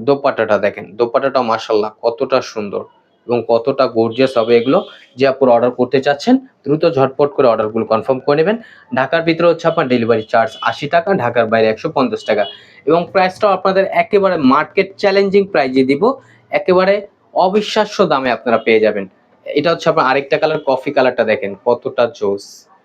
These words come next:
এবং কতটা গর্জিয়াস একটা কাজ করা। দ্রুত ঝটপট করে অর্ডারগুলো কনফার্ম করে নেবেন। আর এটা হচ্ছে আপনার গলার নেকটা, দেখেন গলার নেকটাও কতটা গর্জিয়াস এবং নিচের প্যানেলটাও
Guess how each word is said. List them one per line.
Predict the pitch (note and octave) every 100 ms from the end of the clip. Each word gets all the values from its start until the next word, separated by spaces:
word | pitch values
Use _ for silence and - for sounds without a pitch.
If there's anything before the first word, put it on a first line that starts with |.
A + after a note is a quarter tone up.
| - - - -
এবং | B2+ C3+ B2+
কতটা | C3 D3 D3 C3
গর্জিয়াস | A#2+ B2 B2 C#3+ C3+ A#2
একটা | - G#2 G#2+
কাজ | G#2+ -
করা। | G#2 G2 - _ _ _ _
দ্রুত | - D3 E3+
ঝটপট | C#3+ C#3 - E3+
করে | - E3
অর্ডারগুলো | B2+ C3+ C3 B2+
কনফার্ম | A#2+ A#2+ D3 C#3+
করে | D3+
নেবেন। | D3+ G#3 A#3+ _ - -
আর | B2+
এটা | C3+
হচ্ছে | E3 F3 E3+
আপনার | F#3+ G3 D#3
গলার | A2+ C3 C#3 A2+
নেকটা, | G#2 A2+ G2+
দেখেন | G2 G#2 G#2
গলার | A#2 B2+ C3
নেকটাও | B2+ - C#3 B2+
কতটা | B2 C3+ B2+ A2
গর্জিয়াস | A2 A2 D#3+ - _ _ -
এবং | B2 C#3+ D3
নিচের | D#3+ F#3 E3
প্যানেলটাও | D#3 D#3 D#3+